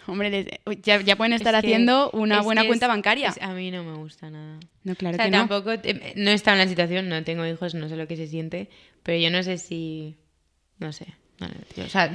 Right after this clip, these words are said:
Speaker 2: no sé, no, seguro que no,
Speaker 1: Yo creo que no
Speaker 2: pero
Speaker 1: es lo mismo exponerlos porque al final, eh, si eres un perfil público puedes enseñarlo porque muestras tu día a día, puedes enseñar al niño y tal.
Speaker 2: No, no.
Speaker 1: Otra cosa es rentabilizarlo,
Speaker 2: Igual, pero
Speaker 1: ¿eh?
Speaker 2: una publi, claro.
Speaker 1: Claro, rentabilizar al niño.
Speaker 2: Sí, eso es otro tema.
Speaker 1: Pero bueno, aquí cada uno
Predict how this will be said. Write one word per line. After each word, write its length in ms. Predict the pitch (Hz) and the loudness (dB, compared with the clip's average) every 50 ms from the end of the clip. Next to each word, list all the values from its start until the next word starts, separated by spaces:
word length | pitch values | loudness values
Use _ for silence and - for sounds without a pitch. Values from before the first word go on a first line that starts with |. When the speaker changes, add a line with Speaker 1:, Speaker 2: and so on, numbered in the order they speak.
| - | -4
Speaker 2:
no 180 | 196 196 208 214 | 0 2 2 4
sé, 140 | 208 233 220 | 4 4 4
no, 160 | 202 165 131 143 160 120 | 4 2 0 -4 -8 -8
seguro 320 | - 185 160 170 180 196 185 | -6 -4 -2 0 0 0 0
que 100 | 165 156 | 0 -2
no, 200 | 165 190 180 - | 0 0 2 6
Speaker 1:
Yo 180 | 220 240 285 277 | 10 10 10 10
creo 220 | 294 302 311 311 | 10 8 8 8
que 100 | 311 269 | 6 4
no 40 | 247 | 2
Speaker 2:
pero 80 | 240 247 | 2 2
Speaker 1:
es 80 | 247 | 2
lo 80 | 277 269 | 2 2
mismo 260 | 254 226 208 220 214 | 2 2 2 4 4
exponerlos 600 | 196 196 - - - 202 208 214 226 226 233 226 | 2 2 2 0 -2 2 2 2 2 2 0 -2
porque 200 | - 220 196 202 | -2 -2 0 0
al 80 | 190 190 | -2 0
final, 460 | - 196 196 196 202 208 220 220 - - | 0 0 2 2 2 2 0 -2 -4 -4
eh, 240 | 208 196 185 185 180 | -2 0 0 0 -2
si 120 | - - | -2 -2
eres 160 | 196 196 196 220 | -2 -2 0 -2
un 80 | 214 | -2
perfil 300 | 202 202 196 - 214 196 | -4 -4 -4 -4 -6 -6
público 320 | 190 208 214 202 - 190 185 | -4 -4 -6 -4 -6 -8 -8
puedes 260 | - 185 185 185 - | -6 -6 -6 -4 -6
enseñarlo 420 | 202 185 202 196 190 190 190 196 | -8 -6 -4 -4 -4 -2 -2 -4
porque 240 | 185 190 185 175 170 | -4 -4 -8 -8 -8
muestras 420 | 180 175 170 165 - 190 175 - | -6 -8 -8 -8 -8 -10 -10 -8
tu 100 | - 190 | -6 -4
día 160 | 185 185 175 170 | -4 -2 -2 0
a 20 | |
día, 260 | 196 233 240 214 202 | 2 4 4 4 4
puedes 160 | 196 196 185 | 4 2 -2
enseñar 280 | 196 185 185 185 180 180 | -2 -2 -2 -2 -2 -2
al 80 | 180 190 | -2 -2
niño 160 | 202 208 202 | -2 -2 -2
y 60 | 190 | 0
tal. 220 | 196 208 214 214 - - | 0 0 0 0 -4 -4
Speaker 2:
No, 60 | 185 | 0
no. 60 | 214 | 2
Speaker 1:
Otra 180 | 208 226 240 240 | 4 6 6 6
cosa 240 | - 254 233 254 240 | 6 4 6 6 6
es 60 | 254 | 6
rentabilizarlo, 680 | 254 254 240 226 - 196 190 196 214 220 226 208 190 | 6 4 2 4 2 2 2 2 0 0 0 0 2
Speaker 2:
Igual, 160 | 220 190 185 | 2 2 2
pero 160 | 180 180 175 175 | 2 2 2 2
Speaker 1:
¿eh? 60 | 180 | 4
Speaker 2:
una 160 | 220 185 - | 2 2 -2
publi, 400 | - 156 160 165 190 196 160 139 | -6 -10 -10 -8 -8 -10 -10 -12
claro. 260 | - 147 143 156 170 | -14 -14 -12 -10 -8
Speaker 1:
Claro, 240 | 175 190 180 - - - | -6 -6 -6 -6 -6 -4
rentabilizar 800 | - 190 214 247 240 277 262 247 262 269 254 - - 196 208 226 | 0 2 2 6 6 6 6 6 6 4 2 4 4 2 4 4
al 180 | 214 190 185 | 2 2 0
niño. 260 | 180 185 185 185 - - _ | 0 0 0 0 -2 -6 _
Speaker 2:
Sí, 280 | - - - 180 160 165 | -18 -20 -18 -16 -16 -16
eso 180 | 165 156 160 | -16 -16 -18
es 80 | 160 160 | -20 -20
otro 180 | 156 156 156 165 | -20 -20 -20 -20
tema. 260 | - 165 160 170 170 170 _ | -20 -20 -20 -20 -20 -20 _
Speaker 1:
Pero 160 | - 190 190 | -8 -6 -2
bueno, 160 | 190 180 180 - | -2 -2 -2 -2
aquí 160 | 180 - 208 | -2 -2 0
cada 240 | 190 226 226 226 214 | 6 8 8 10 10
uno 420 | 214 220 226 233 254 269 302 - | 8 6 6 6 4 4 2 -2